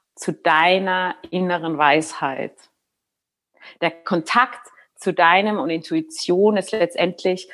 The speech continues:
das, was wir spüren, ja, wenn wir mehr spüren, als wir sehen. Und dieses Gespür ist da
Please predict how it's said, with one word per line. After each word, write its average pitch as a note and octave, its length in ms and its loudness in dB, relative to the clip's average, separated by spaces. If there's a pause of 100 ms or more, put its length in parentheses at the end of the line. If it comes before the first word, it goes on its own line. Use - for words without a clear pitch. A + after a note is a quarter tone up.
(220)
das, F3+ 260 2
was E3+ 200 0
wir D#3+ 80 0
spüren, F#3+ 760 -2 (320)
ja, F3 200 -8
wenn F3 180 2
wir F3+ 140 2
mehr G3 200 4
spüren, A#3 500 0
als F3+ 380 -4
wir E3+ 160 2
sehen. C#3+ 500 0 (360)
Und D#3+ 180 0
dieses G#3+ 320 2
Gespür - 840 2
ist - 260 -6
da G#3 540 2